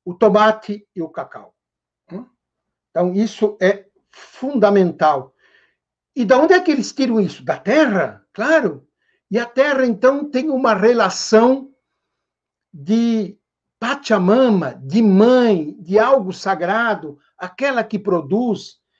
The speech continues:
e você tem que cuidar da terra. Tanto é que os povos, ainda hoje, em várias regiões, quando plantam o milho, não é tirar a produtividade, não, é tirar o necessário um pouco mais pra fazer intercâmbio, sim,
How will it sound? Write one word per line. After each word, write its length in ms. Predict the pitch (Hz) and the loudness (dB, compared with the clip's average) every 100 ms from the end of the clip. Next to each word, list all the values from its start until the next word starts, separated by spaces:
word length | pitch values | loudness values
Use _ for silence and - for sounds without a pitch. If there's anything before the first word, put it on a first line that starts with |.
| _ _ | _ _
e 80 | 196 | -4
você 280 | 202 - 302 | -2 -2 0
tem 180 | 302 294 | 0 0
que 120 | 262 | -2
cuidar 480 | 262 214 139 294 220 | -2 0 2 2 2
da 140 | 165 | -2
terra. 480 | - 143 110 98 _ _ _ _ _ | -4 -10 -10 -18 _ _ _ _ _
Tanto 280 | 226 233 220 | -10 -4 0
é 200 | 226 254 | 2 2
que 400 | 254 220 262 262 _ _ _ - | -2 -2 -2 -6 _ _ _ -20
os 160 | 131 | -20
povos, 680 | _ 208 220 156 120 123 - | _ 4 4 4 -6 -20 -20
ainda 300 | 160 156 240 | -10 -4 0
hoje, 540 | 180 226 233 - 123 _ _ _ _ | 4 4 4 0 -14 _ _ _ _
em 200 | 113 113 | -20 -8
várias 320 | 160 220 202 | -2 -2 -2
regiões, 520 | 180 180 147 170 139 _ _ _ _ | -4 -6 -6 -8 -10 _ _ _ _
quando 340 | 277 277 - | -2 -2 -4
plantam 420 | 240 302 311 233 | 0 0 2 0
o 60 | 202 | 4
milho, 580 | 190 285 247 175 147 - _ _ | 4 4 2 0 -6 -12 _ _
não 200 | 311 302 | 0 2
é 100 | 294 | 0
tirar 320 | 294 247 254 | 0 0 2
a 60 | 240 | 0
produtividade, 1160 | 240 240 196 208 220 208 143 175 220 202 139 | 0 0 -2 -6 -4 -4 -2 0 0 -2 -6
não, 460 | 156 180 254 202 - _ | -4 -2 0 -2 -6 _
é 100 | 247 | -12
tirar 300 | 220 247 247 | -10 -4 -2
o 80 | 254 | 0
necessário 680 | 233 233 254 - - 247 240 | -2 -4 -6 -4 0 0 0
um 60 | 202 | 0
pouco 320 | 240 233 208 | 0 0 -2
mais 380 | 170 190 226 214 | -2 0 -2 -4
pra 160 | 208 | -6
fazer 260 | 180 175 196 | -4 -2 -2
intercâmbio, 800 | 214 214 - - 208 240 160 135 | -2 -4 -6 -4 -2 -2 -6 -10
sim, 380 | - 208 196 | -4 -2 -2